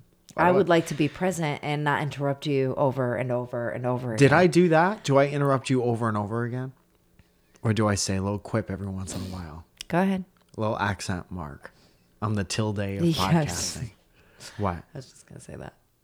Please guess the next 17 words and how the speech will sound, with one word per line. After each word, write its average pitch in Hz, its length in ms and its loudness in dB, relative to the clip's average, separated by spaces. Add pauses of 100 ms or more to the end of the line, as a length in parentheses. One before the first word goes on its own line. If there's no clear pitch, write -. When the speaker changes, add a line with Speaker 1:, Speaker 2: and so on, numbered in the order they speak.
Speaker 1:
The 143 80 -8
tilde. 131 560 -8 (180)
Speaker 2:
Oh, 87 200 -6 (300)
thank 98 220 0
you. 85 160 -6
Speaker 1:
You're 135 140 -10
the 127 120 -12
tilde. 131 580 -12 (400)
Speaker 2:
Someone, 139 640 0 (640)
we 123 120 6
were 127 180 4
out 110 380 -2
at 110 240 -8
breakfast. - 640 -8 (100)
Speaker 1:
Yes. 131 260 -6 (520)
Speaker 2:
And, 98 500 -2 (180)
no, 95 300 0